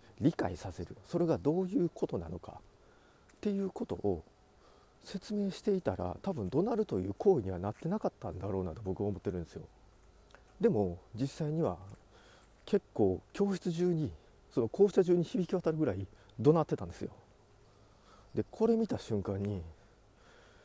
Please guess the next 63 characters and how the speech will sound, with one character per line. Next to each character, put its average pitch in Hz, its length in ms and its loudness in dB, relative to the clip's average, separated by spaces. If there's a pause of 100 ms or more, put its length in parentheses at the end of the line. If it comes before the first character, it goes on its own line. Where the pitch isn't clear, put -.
(720)
こ 208 160 -2
の 196 140 0
怒 143 140 2
鳴 196 160 0
ら 185 140 0
れ 185 100 0
て 180 120 2
る 170 200 2
子 - 160 -6
供 165 260 2
は、 143 280 2 (580)
ひ - 120 0
ょ - 20 6
っ 202 40 -4
と - 140 -2
し - 80 -4
た 98 100 0
ら、 87 200 -2 (1400)
勉 202 280 4
強 208 200 4
そ 208 180 -2
の 202 80 2
も 202 120 2
の 160 80 2
を 90 120 -4 (100)
嫌 262 240 4
い 208 40 4
に 208 60 0
な 175 80 0
る 101 100 -2
か 107 100 -2
も 95 60 -2
し - 140 -6
れ 101 100 0
な 87 80 -4
い 82 40 -10
っ - 40 -12
て - 120 -10
思 90 120 -4
っ - 20 -6
た 82 100 -12
ん 82 60 -12
で 78 80 -16
す - 40 -20
よ。 - 100 -18 (1300)
勉 208 260 6
強 233 200 4
は 214 60 0
好 - 120 -12
き 247 80 0
だ 156 100 2
っ 98 60 -4
た 107 140 -4
と 98 120 -2
し - 60 -8
て - 100 -8
も、 101 280 0
何 143 220 4
か - 120 -4
の 98 100 -4
理 98 100 0
由 113 200 4
で、 123 180 4